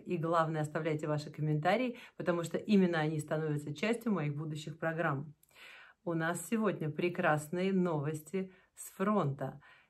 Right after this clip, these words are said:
Я вам сейчас, безусловно, о них поведаю, и что-то мне подсказывает,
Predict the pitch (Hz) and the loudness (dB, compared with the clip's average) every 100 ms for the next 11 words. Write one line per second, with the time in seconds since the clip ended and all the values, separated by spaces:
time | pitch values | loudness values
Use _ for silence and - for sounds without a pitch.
0 | - 151 151 165 151 160 151 170 151 151 | -6 -2 2 4 4 2 0 -2 -4 -2
1 | 139 143 165 180 - 180 147 151 151 170 | -2 -2 -4 -4 0 0 2 0 0 -2
2 | 170 160 147 - 156 156 190 220 254 220 | 0 -2 -4 0 2 4 2 2 0 0
3 | - 208 175 143 - 214 185 165 160 165 | 0 2 2 -2 -2 -2 0 -2 -2 -2
4 | 156 151 143 - - 262 269 262 247 247 | -4 -4 -6 -8 0 2 4 4 4 4
5 | 247 | 2